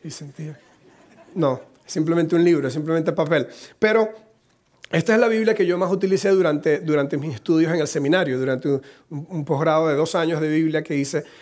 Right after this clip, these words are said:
eh, eh, después de la universidad. Y este libro, ahorita les voy a leer una parte de este libro.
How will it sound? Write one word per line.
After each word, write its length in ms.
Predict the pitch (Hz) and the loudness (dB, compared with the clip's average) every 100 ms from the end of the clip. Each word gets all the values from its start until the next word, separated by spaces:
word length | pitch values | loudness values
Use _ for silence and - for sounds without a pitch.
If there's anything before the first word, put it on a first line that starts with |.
| - | -10
eh, 260 | 165 139 147 | -4 -2 -2
eh, 640 | 151 131 135 135 147 135 131 | -4 -6 -6 -6 -6 -4 -6
después 360 | 135 - 151 135 | -8 -2 -2 0
de 100 | 147 | 2
la 220 | 139 131 | 2 0
universidad. 560 | 135 135 - 165 - - - - 202 | 0 0 0 0 0 -4 -20 -8 0
Y 240 | 214 208 | 2 2
este 300 | 220 - 254 | 0 2 2
libro, 440 | 247 214 180 196 196 - - _ _ _ _ _ | 2 2 2 0 -6 -20 -20 _ _ _ _ _
ahorita 240 | 156 147 180 | -4 0 2
les 100 | 165 | 2
voy 60 | |
a 40 | 165 | 2
leer 140 | 160 | 2
una 160 | 160 151 | 0 0
parte 280 | 165 - | 0 0
de 40 | 147 | -4
este 140 | - | 0
libro. 320 | 170 151 147 | 2 2 0